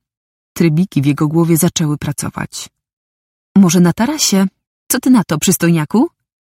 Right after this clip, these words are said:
Lili, dalej nieświadoma tego, co ze mną robi, zwróciła się do Aleksa. "To co, przystojniaku, na tarasie?"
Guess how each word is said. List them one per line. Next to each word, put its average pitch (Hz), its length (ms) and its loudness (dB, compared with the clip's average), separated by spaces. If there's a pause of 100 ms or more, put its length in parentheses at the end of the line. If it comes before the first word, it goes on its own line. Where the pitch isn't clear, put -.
(160)
Lili, 254 320 4
dalej 190 300 2
nieświadoma 170 640 0
tego, 156 340 -4
co - 120 -4
ze 160 120 0
mną 160 240 2
robi, 180 340 0
zwróciła 185 400 0
się 160 100 -6
do - 120 -6
Aleksa. - 520 -10 (720)
"To 349 100 -2
co, 190 280 -2
przystojniaku, 175 680 0
na 190 120 2
tarasie?" 254 540 -2